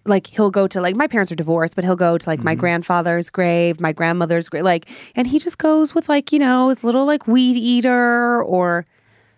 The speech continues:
Speaker 1: all, I mean, he doesn't live in Parma anymore, so I don't know if he, he does it anymore, but he used to go quite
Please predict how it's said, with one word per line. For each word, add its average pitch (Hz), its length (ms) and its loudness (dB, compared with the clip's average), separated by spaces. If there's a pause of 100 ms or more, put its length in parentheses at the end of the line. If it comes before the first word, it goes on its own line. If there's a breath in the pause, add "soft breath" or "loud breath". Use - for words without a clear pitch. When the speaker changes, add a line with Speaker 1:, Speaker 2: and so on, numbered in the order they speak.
(160)
Speaker 1:
all, 202 180 2
I - 40 2
mean, 202 140 2
he 285 140 0
doesn't 302 160 0
live 254 100 -2
in 233 80 -2
Parma 226 300 -2
anymore, 170 320 0
so - 80 -6
I 180 40 -2
don't 208 80 -4
know 202 100 0
if 190 80 -6
he, 175 140 -8 (160)
he 185 140 -4
does 185 220 0
it 180 60 0
anymore, 165 280 0
but 165 100 -6
he 226 140 -2
used 320 180 0
to 269 80 -2
go 226 220 0
quite - 460 -4